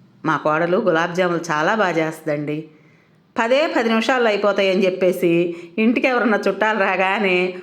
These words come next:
ముందు గులాబ్ జాములే చేస్తుందండి. ఈరోజు ఉదయం నిద్ర లేచిన తర్వాత రెండు సంతోషకరమైన విషయాలు విన్నానండి. నాకు చాలా ఆనందం అనిపించింది.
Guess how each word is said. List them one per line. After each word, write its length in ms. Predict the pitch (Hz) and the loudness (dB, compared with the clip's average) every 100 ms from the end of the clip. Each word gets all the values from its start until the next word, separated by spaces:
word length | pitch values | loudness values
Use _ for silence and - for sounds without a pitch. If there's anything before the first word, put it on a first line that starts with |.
| - 240 | -8 0
ముందు 200 | 294 311 | 2 4
గులాబ్ 340 | 247 247 226 | 4 2 2
జాములే 280 | 233 226 247 | 0 2 2
చేస్తుందండి. 840 | 285 208 196 190 185 185 180 180 - - _ _ _ _ _ _ _ _ _ _ _ _ _ _ _ _ _ _ _ _ _ _ _ - | 2 0 -2 0 0 2 0 -2 -14 -20 _ _ _ _ _ _ _ _ _ _ _ _ _ _ _ _ _ _ _ _ _ _ _ 0
ఈరోజు 800 | 180 175 185 220 208 165 170 180 - - _ _ - | 2 4 2 2 2 2 2 -2 -10 -20 _ _ -4
ఉదయం 360 | 156 185 233 214 | -2 0 2 0
నిద్ర 220 | 175 190 | 0 0
లేచిన 340 | 220 202 196 | 0 0 0
తర్వాత 420 | 180 165 165 160 156 156 160 - - _ _ _ _ 180 | 0 0 -2 -2 -4 -4 -6 -10 -20 _ _ _ _ -4
రెండు 440 | 214 226 269 277 | 0 4 4 4
సంతోషకరమైన 880 | 269 202 208 247 320 311 262 240 226 | 2 0 2 0 0 -2 0 0 0
విషయాలు 380 | 208 214 196 190 | -2 0 0 0
విన్నానండి. 800 | 180 180 170 165 165 165 170 - - - _ - - - - - - - - - - - - 170 | 0 0 0 0 0 0 -4 -14 -20 -20 _ -20 -20 -20 -20 -20 -20 -20 -20 -20 -20 -20 -10 -4
నాకు 300 | 170 170 247 | -4 0 -2
చాలా 480 | 330 - 180 208 277 | -2 -4 -2 0 0
ఆనందం 420 | 214 196 196 185 | 0 0 0 0
అనిపించింది. 960 | 175 170 170 165 165 170 233 415 - | 0 -2 -4 -2 -2 0 0 -2 -8